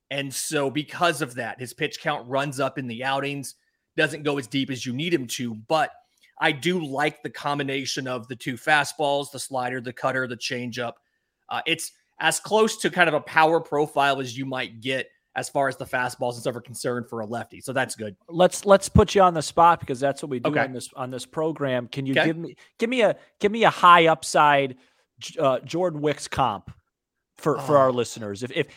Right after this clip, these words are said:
Speaker 2: if everything were to go well, because you watch more pitching than, than Matt and I
Speaker 1: Oh my
Speaker 2: combined
Speaker 1: gosh.
Speaker 2: times ten,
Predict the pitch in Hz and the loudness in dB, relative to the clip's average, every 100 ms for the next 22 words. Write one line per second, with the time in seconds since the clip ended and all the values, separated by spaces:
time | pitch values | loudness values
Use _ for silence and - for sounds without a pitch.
0 | - 170 190 214 247 - 220 196 185 131 | 2 4 6 6 4 0 0 2 -2 0
1 | 156 165 147 156 151 139 127 120 - - | 2 2 4 6 8 8 6 0 -6 -10
2 | 120 156 170 165 147 - 151 143 165 151 | -8 -6 2 2 2 -6 -8 -6 -8 -10
3 | 147 139 127 - 127 123 135 143 143 139 | -10 -12 -12 -10 -10 -4 2 2 4 2
4 | 135 123 104 131 131 131 101 127 117 - | 2 -2 2 2 2 -2 -4 -6 -6 -10
5 | - 143 127 113 | -4 -2 -2 -4